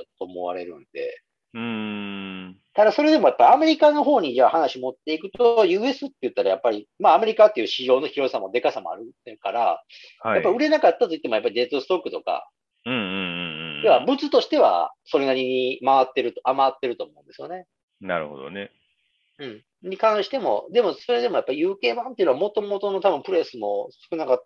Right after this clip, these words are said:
Speaker 1: たんじゃないかなって気もするんで、
Speaker 2: うん。
Speaker 1: 希少性もあり、まあ、その元々のプレスの少なさプラス、あの、やっぱりニッチなカリスマもありということで。
Speaker 2: はいはいはいはい。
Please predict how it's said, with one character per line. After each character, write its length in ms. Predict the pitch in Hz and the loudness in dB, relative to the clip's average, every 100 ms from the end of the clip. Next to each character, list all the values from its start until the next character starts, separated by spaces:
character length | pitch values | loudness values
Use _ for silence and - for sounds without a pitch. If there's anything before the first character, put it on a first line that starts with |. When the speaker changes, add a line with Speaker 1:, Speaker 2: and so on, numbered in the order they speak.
| _ | _
Speaker 1:
た 140 | 113 | -4
ん 100 | 120 | -4
じ 100 | 117 | -4
ゃ 40 | 110 | -2
な 120 | 113 | -2
い 80 | 120 | -2
か 120 | 101 | -2
な 240 | 113 117 | -2 -2
っ 40 | 113 | -4
て 100 | - | -10
気 100 | 110 | -18
も 100 | 87 | -18
す 120 | - | -10
る 160 | 110 101 | -6 -6
ん 120 | 85 | -4
で、 340 | 87 78 65 - _ _ | 0 0 -2 -12 _ _
Speaker 2:
う 60 | 92 | -10
ん。 500 | 95 90 80 71 71 _ _ _ _ _ _ _ - | -8 -8 -8 -12 -18 _ _ _ _ _ _ _ -12
Speaker 1:
希 120 | - | 0
少 180 | 131 123 | 4 6
性 220 | - 123 | 6 6
も 180 | 92 95 | 6 4
あ 60 | |
り、 140 | 92 - - | 2 -2 2
ま 260 | 277 101 | 4 4
あ、 80 | - - | 0 -8
そ 140 | - | -2
の 220 | 180 175 165 | 4 4 4
元 320 | 208 214 208 | 0 2 0
々 160 | 202 196 | 0 0
の 60 | 196 | -2
プ 80 | 202 | -2
レ 100 | 175 | -2
ス 80 | |
の 100 | 160 | -4
少 200 | 139 - | -10 -6
な 100 | 180 | -4
さ 140 | 165 170 | 0 0
プ 120 | 202 | 2
ラ 120 | 185 | 2
ス、 320 | 165 247 226 - _ _ _ _ _ _ _ _ _ - | 2 0 0 -4 _ _ _ _ _ _ _ _ _ -12
あ 100 | 123 | -6
の、 340 | 120 110 104 - | -4 -2 -4 -6
や 60 | 123 | -6
っ 20 | |
ぱ 100 | 139 | -4
り 160 | 110 - | -4 -8
ニ 160 | 147 165 | -6 -4
ッ 100 | 165 | -4
チ 100 | 131 | -6
な 100 | 95 | -6
カ 160 | - | -2
リ 120 | 123 117 | -2 -2
ス 120 | - | -6
マ 180 | 120 113 | -4 -4
も 160 | 90 | -4
あ 60 | 87 | -6
り 100 | 90 | -6
と 100 | - | -12
い 60 | 78 | -16
う 40 | |
こ 80 | - | -14
と 120 | 80 | -14
で。 240 | 71 78 - _ _ _ | -12 -12 -14 _ _ _
Speaker 2:
は 180 | - 104 | -8 -6
い 120 | 80 | -6
は 180 | 71 78 | -6 -12
い 80 | 67 | -14
は 180 | 71 67 | -14 -18
い 40 | |
は 200 | 67 | -18
い。 60 | 64 | -20